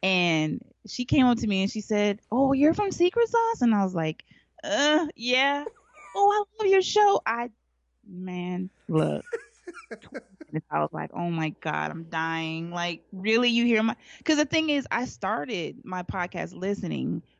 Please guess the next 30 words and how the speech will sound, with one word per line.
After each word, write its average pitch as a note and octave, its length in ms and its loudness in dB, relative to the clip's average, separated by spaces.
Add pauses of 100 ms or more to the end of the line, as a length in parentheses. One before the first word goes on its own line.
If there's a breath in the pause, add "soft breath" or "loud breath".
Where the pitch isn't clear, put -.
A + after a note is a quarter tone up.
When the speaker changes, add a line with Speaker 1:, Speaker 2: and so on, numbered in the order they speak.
Speaker 1:
with D#3+ 140 -2
Rod D3+ 260 0
and D#3+ 120 -4
Karen, F2 440 -8 (120)
'cause F3+ 140 0
I E3+ 80 0
Speaker 2:
Mm-hmm. F#3 120 -6
Speaker 1:
typed F#3 220 -4
in G#3 160 2
black F3+ 640 -4 (540)
Speaker 2:
<laughs> - 240 -6
Speaker 1:
and F#3 160 0
I F3+ 60 -6
found E3+ 400 -12
Rod F3 200 -8
and F#3+ 160 -18
Karen. E3 280 -8
That D#3+ 200 -4
is G3+ 120 -6
how F3+ 220 -2
I F3+ 120 -4
found G3+ 380 -8
them. D3+ 200 -6
And F3 160 -6
then F3+ 140 -4
from F3 240 -6
them, F#3+ 300 0
I D#3+ 100 -2
found D#3 340 -4
you. F3 400 0